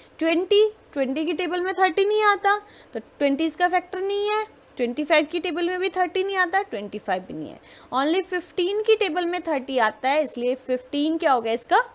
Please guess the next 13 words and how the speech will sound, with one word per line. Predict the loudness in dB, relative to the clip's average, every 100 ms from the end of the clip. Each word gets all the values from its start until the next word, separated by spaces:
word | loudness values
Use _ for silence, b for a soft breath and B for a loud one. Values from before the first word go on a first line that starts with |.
| -2
फैक्टर? | -2 -2 -8 -14 -14 -20 _ _ _ -20 -20 -20
ये | -12
किसका | -10 -8 -2
हो | -2
गया? | 2 2 2 -4 B B -6
डी। | 0 0 -2 -10 -20 -20 b b b b _ _ -2
नेक्स्ट | 0 0 0 2
है | 2 0
ई | 0 2 4
पार्ट, | 6 6 6 -2 -6
factor | -6 -6 -8 -2 -2 4
of | 6 6 2 -2
fifty, | -2 -2 -8 -4 -4